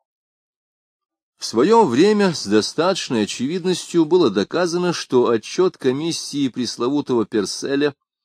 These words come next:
был изготовлен в недрах советских комиссариатов. Однако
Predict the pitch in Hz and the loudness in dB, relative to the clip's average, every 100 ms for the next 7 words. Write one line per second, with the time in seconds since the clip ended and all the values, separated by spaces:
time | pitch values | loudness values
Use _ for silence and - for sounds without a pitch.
0 | _ _ _ _ _ 123 156 156 117 131 | _ _ _ _ _ -2 0 2 2 2
1 | 180 170 165 127 117 160 156 160 - 151 | 4 4 2 0 0 0 0 -2 -2 -4
2 | 151 151 - 147 - 151 139 143 139 104 | -2 -4 -4 -8 -6 -6 -6 -2 0 0
3 | - - _ _ _ _ _ _ _ _ | -4 -14 _ _ _ _ _ _ _ _
4 | _ _ _ _ - 104 165 220 202 208 | _ _ _ _ -6 -4 0 0 2 2
5 | 185 | 0